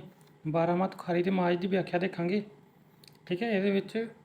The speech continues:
ਅਸੀਂ ਕੀ ਕਰਨਾ ਹੈ ਕਿ ਜਿਹੜੀਆਂ ਪੌੜੀਆਂ ਹੈ ਨਾ, ਪਹਿਲਾਂ ਅਸੀਂ ਪੌੜੀਆਂ ਦਾ ਮਤਲਬ ਦੇਖਣਾ ਹੈ ਕਿ ਉਹਨਾਂ ਦੀ ਕਿੰਨ-, ਜਿੰਨੀਆਂ ਵੀ ਪੌੜੀਆਂ ਹੈਗੀਆਂ, ਉਹਨਾਂ, ਉਹਨਾਂ ਪੌੜੀਆਂ ਦਾ ਕੀ ਮਤਲਬ ਹੈ, ਤੇ ਉਸ ਤੋਂ ਬਾਅਦ ਅਸੀਂ ਜਿਹੜੀਆਂ ਪੰਕਤੀਆਂ ਆ, ਉਹਦੀ ਵਿਆਖਿਆ ਦੇਖਣੀ ਹੈ, ਠੀਕ ਹੈ। ਬਾਕੀ ਇਹਦੇ ਵਿੱਚ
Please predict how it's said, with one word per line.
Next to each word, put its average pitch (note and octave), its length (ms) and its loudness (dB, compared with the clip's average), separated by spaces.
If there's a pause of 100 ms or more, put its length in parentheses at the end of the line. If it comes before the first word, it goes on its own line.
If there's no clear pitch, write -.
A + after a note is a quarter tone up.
(580)
ਅਸੀਂ F#3+ 200 -2
ਕੀ G3 120 0
ਕਰਨਾ F#3 260 0
ਹੈ G3 140 2
ਕਿ A#3 300 -4
ਜਿਹੜੀਆਂ G3+ 300 0 (100)
ਪੌੜੀਆਂ F3+ 340 2
ਹੈ F#3 100 2
ਨਾ, G#3 100 4
ਪਹਿਲਾਂ G3 300 2
ਅਸੀਂ F#3+ 180 -2
ਪੌੜੀਆਂ F3+ 420 2
ਦਾ G#3 180 2 (340)
ਮਤਲਬ F#3 320 0
ਦੇਖਣਾ G3+ 280 0
ਹੈ F3+ 100 2
ਕਿ A3 220 -4
ਉਹਨਾਂ F#3 220 2
ਦੀ G3 80 -2 (680)
ਕਿੰਨ-, G3 280 0
ਜਿੰਨੀਆਂ F3+ 280 4
ਵੀ F#3+ 60 2
ਪੌੜੀਆਂ F3+ 380 2
ਹੈਗੀਆਂ, F3+ 220 0
ਉਹਨਾਂ, F#3 260 2 (200)
ਉਹਨਾਂ F#3 180 0
ਪੌੜੀਆਂ F3 320 4
ਦਾ E3+ 80 2
ਕੀ F3 180 2
ਮਤਲਬ F3 380 2
ਹੈ, G3+ 120 2 (460)
ਤੇ F3+ 100 -4
ਉਸ F3 80 -2
ਤੋਂ F3 140 -2
ਬਾਅਦ F#3 160 6
ਅਸੀਂ F3 180 -4
ਜਿਹੜੀਆਂ F3 180 0
ਪੰਕਤੀਆਂ F3+ 520 -2
ਆ, G3 140 0 (420)
ਉਹਦੀ F3 200 2
ਵਿਆਖਿਆ F3 340 0
ਦੇਖਣੀ C#3+ 400 -2
ਹੈ, C3+ 80 -6 (440)
ਠੀਕ F#3 200 -2
ਹੈ। A3 100 0
ਬਾਕੀ F#3+ 320 2
ਇਹਦੇ F#3 140 2
ਵਿੱਚ G3+ 360 0